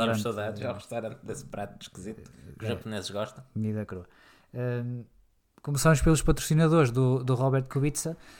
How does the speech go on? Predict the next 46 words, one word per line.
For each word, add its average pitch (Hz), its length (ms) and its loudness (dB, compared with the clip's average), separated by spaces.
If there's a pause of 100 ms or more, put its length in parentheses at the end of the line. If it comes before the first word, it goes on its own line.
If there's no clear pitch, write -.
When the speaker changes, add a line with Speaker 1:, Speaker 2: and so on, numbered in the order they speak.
(160)
Speaker 1:
que 120 100 -8
pediram 139 260 2
explicações 131 680 -4
à 117 100 -2
Williams, 120 520 0
e 127 60 4
parece-me 113 440 0
que 113 100 -6
bem, 127 180 4
não 120 160 4
é? 120 60 2
Porque - 280 -4
eles 123 120 0
pagam 131 320 8
por 131 160 2
tempo 135 260 4
de 135 60 2
antena. 135 440 4
Speaker 2:
<laughs> 139 40 0
Exato, 131 280 2
eles 120 120 -2
pagam 123 360 -2
para 127 180 -2
terem 127 340 -4
o 127 60 -4
nome 123 360 -4
deles 123 360 0
no 120 160 -4
carro, 117 420 -6
para 107 100 -8
o 101 40 -6
carro 98 220 -8
ser 110 200 -4
visto 107 380 -6
em 117 100 -4
pista, 147 440 -4 (420)
mas 156 320 0
a 160 80 4
Williams, 165 600 0
eh, 156 300 -2
resolveu 143 380 -2
retirar 120 400 -6
o 117 40 -6
carro 117 300 -12
do 117 60 -14
Kubica 113 460 -10